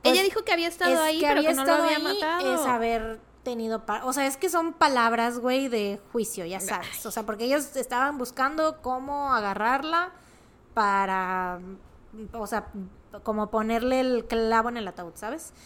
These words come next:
Speaker 1: Entonces, eh, e incluso les dice que había grabado las conversaciones, güey. O sea,
Speaker 2: Mm.
Speaker 1: qué poca madre, güey, la Bárbara que confió. Pero bueno,
Speaker 2: Pues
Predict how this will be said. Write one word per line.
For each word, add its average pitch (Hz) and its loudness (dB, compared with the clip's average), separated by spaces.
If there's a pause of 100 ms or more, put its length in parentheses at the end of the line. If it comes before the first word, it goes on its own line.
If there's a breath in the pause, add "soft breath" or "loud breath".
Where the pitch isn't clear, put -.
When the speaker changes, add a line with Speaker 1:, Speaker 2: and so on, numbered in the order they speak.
(540 loud breath)
Speaker 1:
Entonces, 262 0 (480)
eh, 226 0
e 262 2
incluso 302 2
les 233 0
dice 226 -6
que 226 -8
había 220 -2
grabado 208 4
las 254 -2
conversaciones, 185 -10
güey. - -14 (280)
O 214 -6
sea, 208 0
Speaker 2:
Mm. 185 -12 (180)
Speaker 1:
qué 214 -8
poca 226 -10
madre, 208 -8
güey, 202 -6
la 196 -6
Bárbara 190 -6
que 226 -10
confió. 190 -12 (180)
Pero 208 -6
bueno, 185 -10 (100)
Speaker 2:
Pues 254 -10